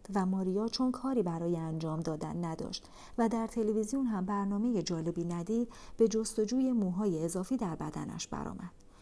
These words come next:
تا با قیچی آنها را بزداید. همین امر موجب شد که با اندام خود به تدریج آشنایی پیدا کند. انگار در عرش سیر می‌کرد. اندیشید که برای عاشق شدن نیازی نیست مردی در زندگی او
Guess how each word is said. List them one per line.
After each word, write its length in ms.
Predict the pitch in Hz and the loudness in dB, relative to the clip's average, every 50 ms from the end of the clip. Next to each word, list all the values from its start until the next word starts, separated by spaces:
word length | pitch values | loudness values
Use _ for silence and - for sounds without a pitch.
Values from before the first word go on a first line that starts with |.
| - - - - | -20 -18 -12 -2
تا 160 | - 202 185 | 2 4 4
با 140 | 160 180 170 | 6 4 2
قیچی 380 | 170 180 170 175 - - 277 | 2 0 0 0 -2 -2 0
آنها 280 | 277 262 226 202 208 214 | 0 0 0 0 0 0
را 80 | 208 190 | 0 0
بزداید. 640 | 170 - - - - - - - - - - 180 - - - - - - - - - - - - - - - - | 0 -2 -4 -6 -8 -8 -10 -10 -12 -12 -14 -14 -14 -18 -20 -20 -20 -20 -20 -20 -20 -20 -20 -20 -20 -20 -18 -6
همین 360 | - 196 190 202 202 196 - | -2 0 2 2 2 2 0
امر 260 | 196 202 202 190 190 | 0 0 0 0 0
موجب 380 | 180 180 165 160 214 240 254 - | 0 0 0 0 0 -2 0 0
شد 240 | - 262 254 247 | 0 0 0 0
که 120 | 254 - 220 | 0 -2 -2
با 140 | 196 190 185 | 0 0 0
اندام 460 | - 196 190 185 208 240 262 269 254 | 0 0 0 0 0 0 0 -2 -2
خود 280 | - - 233 226 226 | 0 0 0 0 2
به 80 | - 202 | 0 -2
تدریج 500 | 202 202 202 202 196 - 233 277 254 226 | -2 0 -2 -4 -2 -2 -2 -2 0 0
آشنایی 420 | - 156 160 - - 156 87 - | -2 -2 -4 -4 -4 -4 -6 -6
پیدا 340 | - - 156 - - - - | -6 -6 -8 -6 -6 -8 -8
کند. 340 | - - - - - 180 180 - - - - - - - - - - - - - - - - - - - - | -8 -8 -10 -10 -10 -12 -14 -14 -20 -20 -20 -20 -20 -20 -20 -20 -20 -20 -20 -20 -20 -20 -20 -20 -20 -16 -4
انگار 420 | - 240 254 254 254 262 277 285 285 | 2 4 6 6 6 6 4 2 2
در 240 | - 240 214 196 - | 2 2 2 2 0
عرش 400 | - 208 202 180 170 - - - | 0 0 0 0 0 0 0 0
سیر 300 | - - 90 95 - 107 | 0 -2 -6 -6 -6 -8
می‌کرد. 360 | - - - - - 170 - - - - - - - - - - - - - | -10 -8 -8 -8 -8 -8 -12 -14 -20 -20 -20 -20 -20 -20 -20 -20 -18 -6 0
اندیشید 640 | 196 190 185 175 170 180 175 - - 202 208 202 208 - - - - | 2 2 2 4 4 2 2 2 0 -2 -2 -2 -4 -8 -18 -14 0
که 120 | - 240 220 | 2 2 4
برای 380 | 202 214 214 214 240 262 269 | 4 2 0 0 0 0 0
عاشق 380 | 262 220 196 185 - 208 196 190 | 0 0 -2 -2 -2 -4 -6 -6
شدن 340 | - 202 196 202 226 240 247 | -4 -4 -4 -2 0 0 2
نیازی 420 | 240 226 220 240 254 254 - 277 | 2 4 4 2 0 0 0 0
نیست 280 | 262 269 269 254 - - | 0 2 0 -2 0 -2
مردی 320 | 226 220 214 214 190 190 | 0 0 0 2 2 2
در 200 | 175 175 165 165 | 0 2 -2 -2
زندگی 500 | 160 165 180 165 165 165 165 160 - 175 | 0 0 0 0 0 -2 -6 -4 0 0
او 160 | 165 170 170 | 0 0 -2